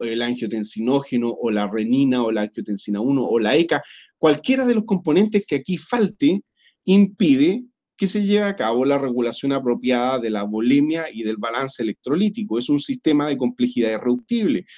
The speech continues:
O están todos al mismo tiempo funcionando de manera perfecta y coordinada, o si fana-, falla uno de ellos, vamos a tener serios problemas. No puede este sistema formarse y construirse de manera secuencial, eh,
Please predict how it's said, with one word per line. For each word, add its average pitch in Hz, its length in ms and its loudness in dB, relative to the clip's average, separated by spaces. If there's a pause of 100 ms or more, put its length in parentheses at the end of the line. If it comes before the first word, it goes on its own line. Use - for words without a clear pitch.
(140)
O 139 120 4
están 160 440 -2 (180)
todos 240 420 0
al 139 120 2
mismo 147 340 0
tiempo 160 380 -2
funcionando 131 520 2
de 117 120 4
manera 123 320 0
perfecta 120 500 -4
y 123 60 -4
coordinada, 139 760 0 (480)
o 147 140 4
si 143 140 -4
fana-, 185 360 2 (160)
falla 202 300 4
uno 135 260 4
de 139 100 4
ellos, 143 260 2 (180)
vamos 139 360 -4
a 117 80 -6
tener 120 240 -6
serios 127 460 -2
problemas. 107 760 -2 (360)
No 123 240 2
puede 170 440 4
este 147 200 -6
sistema 135 500 0
formarse 120 600 -4
y 120 100 0
construirse 117 640 -2
de 117 80 2
manera 110 400 0
secuencial, 104 1080 -2 (640)
eh, 113 200 -2